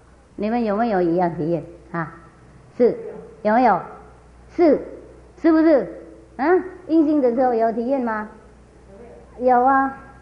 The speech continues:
当然，那很小啊，十岁、十二岁，六岁也得到体验，八十岁也有体验，男妇老幼都可以有体验。开药师就开门嘛，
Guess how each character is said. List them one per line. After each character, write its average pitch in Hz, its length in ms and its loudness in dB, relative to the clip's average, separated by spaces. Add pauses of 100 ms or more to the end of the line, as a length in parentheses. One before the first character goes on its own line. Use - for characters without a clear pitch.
(120)
当 240 200 -4
然， 185 240 -2 (440)
那 302 120 2
很 269 140 2
小 190 240 0
啊， 175 360 -2
十 185 280 -6
岁、 208 280 0
十 180 220 -4
二 202 140 2
岁， 196 260 -4 (240)
六 330 260 2
岁 320 280 2
也 214 160 2
得 202 220 2
到 233 200 2
体 165 240 -2
验， 190 180 -2 (440)
八 311 180 2
十 247 220 -8
岁 240 260 0
也 185 160 -4
有 185 200 -2
体 175 240 -10
验， 185 220 -4 (680)
男 226 340 -4
妇 285 200 -4
老 208 220 2
幼 247 220 2
都 - 140 0
可 226 220 -4
以 233 80 0
有 170 160 -2
体 160 220 -8
验。 190 200 -4 (400)
开 311 200 0
药 294 280 0
师 254 240 -10
就 247 280 -2
开 262 240 -4
门 190 160 -4
嘛， 156 260 -4